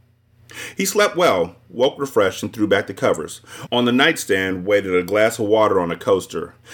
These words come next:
and a pharmacy bottle containing several capsules of a potent painkiller. This analgesic was amongst several prescription substances that he had stolen, over time,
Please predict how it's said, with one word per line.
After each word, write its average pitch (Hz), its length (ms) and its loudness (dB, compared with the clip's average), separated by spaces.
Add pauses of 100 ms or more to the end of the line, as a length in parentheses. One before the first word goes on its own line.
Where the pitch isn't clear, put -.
(160)
and 113 140 2
a 107 40 0
pharmacy 143 440 2
bottle 98 280 2
containing 98 440 -4
several 110 400 2
capsules 104 480 -2
of 87 60 0
a 87 100 0
potent 87 420 -2
painkiller. 85 600 -4 (340)
This 120 220 -2
analgesic 104 840 0
was 95 240 2
amongst 98 400 -2
several 120 300 4
prescription 101 600 0
substances 92 600 0
that 92 160 0
he 107 80 -2
had 87 100 -2
stolen, 82 540 0 (140)
over 95 240 2
time, 85 440 -6